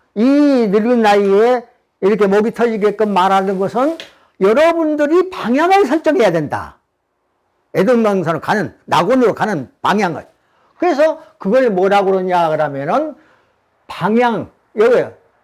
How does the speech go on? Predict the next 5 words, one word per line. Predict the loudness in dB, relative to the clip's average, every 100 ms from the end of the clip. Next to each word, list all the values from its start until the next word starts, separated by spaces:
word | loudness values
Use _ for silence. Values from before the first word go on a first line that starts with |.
| _
향할 | -8 -4 0 0
소자, | 0 -2 0 -2
이게 | -2 -8 -14 _ _ _
향할 | -2 0 0 -4 _ _ _
소자. | -12 -12 -12